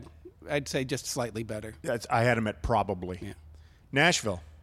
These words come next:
Speaker 1: I wanna see that series.
Speaker 2: Yes.
Speaker 1: I really, when they were in third place, and I'm going like, then this is again, how about let's walk into that building and take one
Speaker 2: Yes.
Speaker 1: of those games and see how Nashville responds
Speaker 2: Well,
Speaker 1: to
Speaker 2: and
Speaker 1: that.
Speaker 2: I mean, they have belief they can.
Speaker 1: Yeah.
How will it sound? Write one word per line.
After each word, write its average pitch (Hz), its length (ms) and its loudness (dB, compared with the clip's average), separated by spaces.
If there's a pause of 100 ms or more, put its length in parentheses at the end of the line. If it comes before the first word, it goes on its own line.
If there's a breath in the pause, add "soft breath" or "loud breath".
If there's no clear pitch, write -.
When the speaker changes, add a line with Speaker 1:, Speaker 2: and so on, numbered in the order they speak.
(1200)
Speaker 1:
I 117 80 -6
wanna 151 200 0
see 131 180 -4
that 120 200 -4
series. 113 360 -6
Speaker 2:
Yes. 147 480 4
Speaker 1:
I 135 80 0
really, 135 540 2
when 147 160 4
they 165 120 8
were 190 120 6
in 180 140 4
third 180 280 4
place, 165 400 6
and 151 120 4
I'm 147 160 6
going 143 220 4
like, 135 180 2 (240 loud breath)
then 156 180 4
this 165 180 4
is 160 100 0
again, 147 520 4 (360 loud breath)
how 160 180 4
about 190 260 6
let's 170 180 2
walk 160 300 4
into 147 160 4
that 143 180 2
building 139 300 0
and 127 120 -2
take - 160 4 (120)
one - 100 6
Speaker 2:
Yes. 135 80 2
Speaker 1:
of 127 40 -2
those 143 280 6
games 117 400 -4
and 127 100 -2
see 151 180 2
how 135 140 4
Nashville 131 460 2
responds 123 420 -2
Speaker 2:
Well, 220 120 8
Speaker 1:
to 226 60 8
Speaker 2:
and 220 80 8
Speaker 1:
that. 220 120 8
Speaker 2:
I - 20 4
mean, 202 140 6
they 190 140 6
have 196 180 4
belief 175 280 4
they 147 120 6
can. 185 480 0
Speaker 1:
Yeah. 185 220 -2